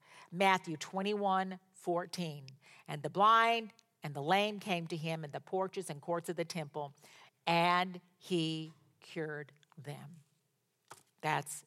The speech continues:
Jesus. He healed them all. Has he changed? No. No.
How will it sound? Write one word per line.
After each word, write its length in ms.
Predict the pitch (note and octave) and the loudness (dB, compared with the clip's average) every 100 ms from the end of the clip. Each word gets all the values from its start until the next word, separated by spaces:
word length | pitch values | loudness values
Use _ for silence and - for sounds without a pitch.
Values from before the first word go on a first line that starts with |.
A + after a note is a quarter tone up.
| _ | _
Jesus. 680 | - - E3+ - - - - _ _ _ _ _ _ _ | -14 -12 -12 -14 -14 -14 -16 _ _ _ _ _ _ _
He 200 | - E3+ | -8 -6
healed 460 | C#3 E3+ D#3+ D#3+ D3+ - | -4 -2 0 -2 -6 -12
them 240 | C#3+ D3 D3 | -8 -6 -6
all. 220 | C3+ B2 _ _ _ _ _ _ - - | -8 -10 _ _ _ _ _ _ -20 -20
Has 380 | - G3 G3+ G#3 G#3 - | 0 6 8 8 6 -10
he 420 | - G3+ F#3+ F#3 - | -4 0 2 0 -6
changed? 680 | - G3 E3+ C#3+ C3+ - - _ _ _ E3 D#3+ _ - | -8 -2 -2 -4 -10 -16 -16 _ _ _ _ -20 _ -12
No. 200 | D3+ C3 - _ _ _ _ _ _ - _ - | -8 -8 -12 _ _ _ _ _ _ -20 _ -14
No. 240 | D#3+ D3+ | -6 -6